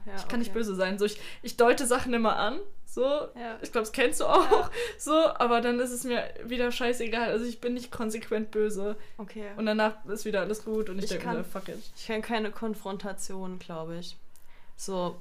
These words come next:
Speaker 2: Ja.
Speaker 1: so Streit,
Speaker 2: Ja,
Speaker 1: wenn mich was
Speaker 2: nee, das
Speaker 1: stört,
Speaker 2: kann
Speaker 1: ich
Speaker 2: ich
Speaker 1: kann
Speaker 2: auch
Speaker 1: das
Speaker 2: nicht.
Speaker 1: auch nicht einfach
Speaker 2: Ja.
Speaker 1: dann ansp-, also ich glaub, kann schon Sachen ansprechen, aber so
Speaker 2: Ja.
Speaker 1: richtig
Speaker 2: Ja, ich schreib halt
Speaker 1: geh ich halt
Speaker 2: Briefe.
Speaker 1: also ich, ich gehe Konf-, Konfrontation schon aus dem Weg.
Speaker 2: Ja,
Speaker 1: So.
Speaker 2: auf jeden Fall.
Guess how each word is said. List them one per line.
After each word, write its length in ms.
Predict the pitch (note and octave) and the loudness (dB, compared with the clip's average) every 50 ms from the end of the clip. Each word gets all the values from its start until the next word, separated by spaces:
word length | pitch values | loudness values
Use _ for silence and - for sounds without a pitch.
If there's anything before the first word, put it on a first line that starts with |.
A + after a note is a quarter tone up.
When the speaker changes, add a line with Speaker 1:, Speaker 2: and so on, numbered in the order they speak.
| - - - | -8 -6 0
Speaker 2:
Ja. 220 | A3+ A3+ A3 A3 | 4 6 6 6
Speaker 1:
so 60 | A3 G#3 | 6 4
Streit, 440 | G#3+ - - - A3 A3 A#3 B3+ A3 | 2 0 0 2 4 4 4 2 2
Speaker 2:
Ja, 80 | G#3+ | 2
Speaker 1:
wenn 80 | G#3+ A#3+ | 2 2
mich 120 | A#3+ - G#3 | 2 2 0
was 100 | G#3 - | 0 0
Speaker 2:
nee, 40 | - | 0
das 20 | |
Speaker 1:
stört, 240 | - - G3+ G#3+ G#3+ G#3+ | -2 0 0 0 0 0
Speaker 2:
kann 80 | G#3 | 0
Speaker 1:
ich 100 | G3 - A#3 | -2 -4 -4
Speaker 2:
ich 40 | |
Speaker 1:
kann 120 | A3+ A3+ G#3 | -4 -2 -2
Speaker 2:
auch 20 | F#3+ | -2
Speaker 1:
das 100 | G#3 - | 0 -2
Speaker 2:
nicht. 60 | - | -2
Speaker 1:
auch 120 | F#3 - G#3 | -2 -2 -2
nicht 160 | G3+ - - | -4 -4 -4
einfach 180 | E3+ F3+ - | -4 -4 -4
Speaker 2:
Ja. 160 | G#2 G2 G2 - | -6 -6 -6 -6
Speaker 1:
dann 220 | - - E3+ F3 - - | -8 -10 -10 -10 -8 -6
ansp-, 260 | G3 G#3 G#3+ - - - | -6 -6 -6 -6 -6 -6
also 240 | - F3 E3 D#3+ - - - - | -4 -4 -4 -4 -4 -4 -4 -6
ich 120 | - - | -8 -8
glaub, 180 | - - D3+ - - - | -8 -8 -8 -8 -8 -8
kann 140 | - E3+ D#3 | -6 -6 -4
schon 120 | F3 E3 | -4 -4
Sachen 300 | E3 F#3 E3+ F3 F3 - | -4 -4 -4 -4 -2 -2
ansprechen, 460 | - E3+ - - - F3 F3 - - - | 0 -2 -2 -2 -4 -6 -6 -8 -6 -4
aber 360 | - E3+ F3 F3 E3+ E3+ E3+ - - - - - - | -2 0 2 2 0 0 -2 -4 -6 -8 -8 -8 -6
so 160 | - F#3 F#3 | -6 -6 -2
Speaker 2:
Ja. 60 | G3 | -2
Speaker 1:
richtig 400 | G#3 G#3+ F3 F3+ - C4+ C#4 C4 - - - - - - - - - - - | -2 -2 -2 -2 -4 -4 -6 -6 -6 -8 -6 -4 -4 -2 -2 -2 -2 -2 -4
Speaker 2:
Ja, 80 | F3 | -4
ich 100 | E3 E3+ | -6 -6
schreib 220 | - - F3+ F3 F3 | -6 -4 -4 -4 -4
halt 80 | F3+ E3+ | -2 2
Speaker 1:
geh 100 | A#3 A#3 | 2 2
ich 160 | A#3 G3 G3+ | 2 2 2
halt 120 | A3 G#3+ G#3 | 0 0 0
Speaker 2:
Briefe. 240 | F3+ E3 E3 G#3 A3 - - - - - - - - | -2 -4 -8 -8 -8 -10 -10 -10 -10 -10 -10 -8 -6
Speaker 1:
also 180 | F#3+ F#3+ F#3+ | -4 -4 -4
ich, 160 | F#3 F3 - - - - - - - - - - - - - - - - - | -4 -6 -8 -12 -16 -18 -18 -18 -18 -16 -16 -18 -18 -20 -20 -20 -20 -20 -18
ich 120 | - - | -18 -16
gehe 220 | - - F3+ G3 G3+ | -12 -10 -10 -8 -8
Konf-, 320 | - - G#3 G3+ F3+ - - - - - - - | -4 -4 -4 -4 -4 -6 -10 -10 -10 -12 -14 -12
Konfrontation 920 | - - G#3+ G#3 G#3 - - G#3 G#3 G#3 - G#3+ - - - G#3 G3+ G#3+ | -10 -8 -6 -6 -6 -6 -4 -4 -2 -2 0 0 0 0 0 0 0 0
schon 260 | - - B3 A#3+ A3 | 0 0 0 0 2
aus 160 | G3+ G#3 - - | 0 0 0 2
dem 160 | G#3+ G3+ F#3+ F#3 | 2 0 0 0
Weg. 300 | F3+ F3 E3+ D#3 D#3+ F3+ | 0 0 0 -2 -2 0
Speaker 2:
Ja, 360 | G3 F#3+ F3 E3 D#3 C#3+ - | 2 4 4 4 2 0 -2
Speaker 1:
So. 160 | - F3 F3 | -4 -4 -4
Speaker 2:
auf 180 | E3 D#3+ E3 E3+ | -2 -2 -2 -4
jeden 160 | E3+ E3+ F3 | -4 -4 -6
Fall. 420 | - - E3 D#3 D#3 D#3 F3+ G#3 | -6 -6 -4 -4 -4 -4 -6 -8